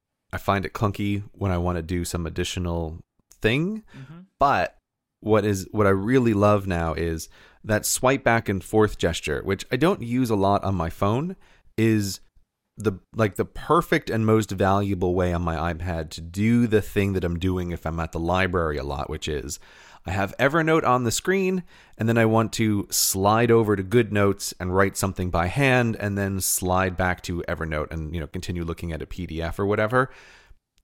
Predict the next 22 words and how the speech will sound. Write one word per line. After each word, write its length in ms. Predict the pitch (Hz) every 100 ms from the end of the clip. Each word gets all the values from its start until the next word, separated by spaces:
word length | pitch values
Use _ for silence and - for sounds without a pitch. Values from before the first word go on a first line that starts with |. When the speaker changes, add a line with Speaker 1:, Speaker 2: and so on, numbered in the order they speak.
| -
Speaker 1:
That 280 | 123 147 -
fluid 400 | 139 143 131 110
gesture, 640 | 107 110 - 135 131 - _ - - - - _ _ _ -
taking 380 | - 131 139 127
away 240 | 113 113
the 100 | 98
little 360 | 92 104 117 131
bit 160 | 139
of 160 | 135 123
resistance 460 | 117 120 - 127
of 80 | 101
doing 280 | 92 95 92
the 100 | 87
home, 460 | 95 98 98 98 -
home 140 | - 107
Speaker 2:
Yep. 80 |
Speaker 1:
button 360 | 104 - 90 90
double 260 | 82 95 98
tap, 300 | 113 117 - - _
plus 260 | - 131 -
also 480 | 113 120 - 120 110
the, 380 | 107 107 101